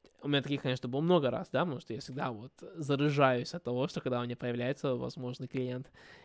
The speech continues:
И она мне всегда говорила:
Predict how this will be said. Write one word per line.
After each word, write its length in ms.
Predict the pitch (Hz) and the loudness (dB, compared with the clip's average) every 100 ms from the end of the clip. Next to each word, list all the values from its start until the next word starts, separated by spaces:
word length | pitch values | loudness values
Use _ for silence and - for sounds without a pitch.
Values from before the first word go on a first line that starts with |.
| _ | _
И 380 | - 143 139 135 - _ _ _ _ _ _ _ _ _ _ _ _ _ - | 6 8 8 4 -4 _ _ _ _ _ _ _ _ _ _ _ _ _ -8
она 140 | 127 | -2
мне 100 | 143 | 0
всегда 220 | 139 175 | 4 6
говорила: 460 | 151 131 123 117 160 | 6 6 2 0 -4